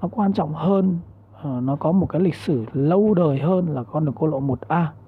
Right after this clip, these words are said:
đúng không ạ? À, mà thuở ngày xưa đó thì, ờ, xin thưa là người ta vẫn thường gọi nó là gì ạ? Là cái con đường mà kinh lý, là con đường độc đạo duy nhất để chúng ta có thể là ra Bắc vào Nam,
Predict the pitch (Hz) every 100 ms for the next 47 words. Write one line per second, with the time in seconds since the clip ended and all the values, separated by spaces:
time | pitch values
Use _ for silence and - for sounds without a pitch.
0 | - 139 131 156 156 - - - - -
1 | - - - - 143 143 147 147 139 175
2 | 139 147 - 240 202 214 - - 175 139
3 | 131 127 127 - - - - - - 165
4 | 180 170 151 135 135 160 160 160 180 165
5 | 135 131 160 151 143 147 202 175 127 127
6 | 120 - - - 120 131 - 156 147 120
7 | 113 175 175 165 151 170 226 - - -
8 | - 139 151 143 127 127 - 143 - -
9 | - - - - - 139 151 - - -
10 | 160 175 185 233 - 123 127 135 143 160
11 | 151 110 113 120 143 196 - 135 123 160
12 | 165